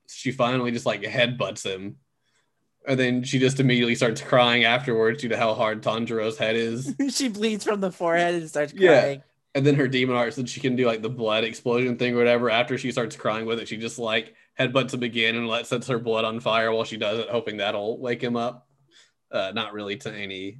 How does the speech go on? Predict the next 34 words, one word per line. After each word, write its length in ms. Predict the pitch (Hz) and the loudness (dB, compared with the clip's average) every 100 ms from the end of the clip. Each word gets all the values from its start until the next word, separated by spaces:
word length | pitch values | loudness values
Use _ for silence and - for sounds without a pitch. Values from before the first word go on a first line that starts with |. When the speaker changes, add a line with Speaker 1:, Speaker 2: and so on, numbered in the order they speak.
| 139 | -16
Speaker 1:
success, 600 | - - 101 92 101 - | -14 -10 -8 -8 -10 -10
but 100 | 113 | -8
it 60 | 101 | -6
was, 240 | 101 101 | -8 -8
it 60 | 98 | -12
was 160 | 98 | -14
adorable. 480 | 95 90 90 90 92 139 _ _ - _ _ _ _ _ - | -14 -14 -14 -14 -18 -20 _ _ -20 _ _ _ _ _ -6
Speaker 2:
And 180 | 165 185 | -4 0
then 300 | 202 214 214 | 0 0 -2
we're 100 | 196 | -2
coming 360 | 208 196 190 | -2 -2 -2
up 120 | 180 170 | -4 -4
to 100 | 165 | -6
the, 220 | 151 135 | -6 -6
the 100 | 151 | -6
most, 240 | 151 151 147 | -4 -4 -6
one 320 | 143 139 160 | -8 -6 -6
of 60 | 156 | -6
the 60 | |
most 240 | 151 151 151 | -6 -6 -6
emotional 440 | 143 143 - 147 | -6 -6 -8 -12
scenes 320 | 139 139 139 | -12 -10 -10
in 100 | 131 | -8
the 80 | 131 | -8
movie, 360 | 127 123 120 123 | -8 -10 -10 -6
probably 400 | 160 165 170 165 | -4 -2 -2 -4
the 140 | 147 | -4
second 380 | - 147 135 123 | -4 -4 -4 -8
most 240 | 123 - | -10 -10
emotional 380 | 131 127 135 131 | -10 -10 -10 -12
scene 220 | 127 131 | -12 -12
compared 440 | 131 135 139 143 139 | -12 -12 -8 -8 -8
to 80 | |
the, 100 | 117 | -18